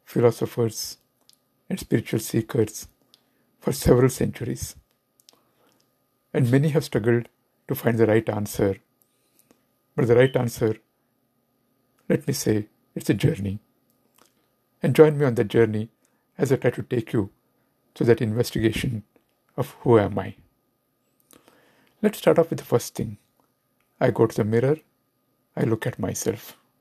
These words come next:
What do I see? I see a tall person. I see somebody who's about five nine, reasonably built, fair, black hair. Okay, so that's me then. It's so simple, right?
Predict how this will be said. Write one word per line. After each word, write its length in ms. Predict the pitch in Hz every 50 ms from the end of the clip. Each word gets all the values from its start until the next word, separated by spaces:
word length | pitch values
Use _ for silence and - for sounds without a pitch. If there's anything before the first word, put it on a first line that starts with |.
| _ _ _ _ _ _ _ _ _ _ _ _ _ _ _ _ _
What 180 | 147 143 139
do 100 | 135 147
I 80 | 143 135
see? 360 | 139 - - 147 107 104 - _ _ _ _ _ _ _ _ _ _ _ _ _ _ _ _ _
I 120 | - 160 -
see 200 | - - - 104
a 60 | -
tall 220 | - - 98 95
person. 540 | 95 - - - - - 160 165 160 165 - - _ _ _ _ _ -
I 60 | 165
see 120 | 165 - 165
somebody 280 | - - 107 104 101
who's 100 | 107 98
about 160 | - - 101 -
five 240 | - 107 104 101 98
nine, 360 | - 127 139 151 151 165 - _ _ _ _ _ _ _ _ _ _ _ _ _
reasonably 400 | - 131 117 101 - 110 101 110
built, 380 | 104 92 131 143 165 160 - - - _ _ _ _ _ _ _ _ _
fair, 380 | _ - - 117 113 123 139 139 - _ _ _ _ _ _ _ _ _ _ _ _ _ _ _ _
black 280 | 113 104 101 104 - -
hair. 180 | - 139 147 - - _ _ _ _ _ _ _ _ -
Okay, 300 | 226 - - 190 220 - _ _ _ _ _ _ _ _ _ _
so 140 | - -
that's 260 | 143 139 151 143 - -
me 160 | 170 170 160
then. 240 | 123 110 117 123 135 - _
It's 100 | _ - -
so 120 | - 175
simple, 420 | 156 - - 123 113 - 131 131 135 - _ _ _
right? 300 | - 147 170 233 - -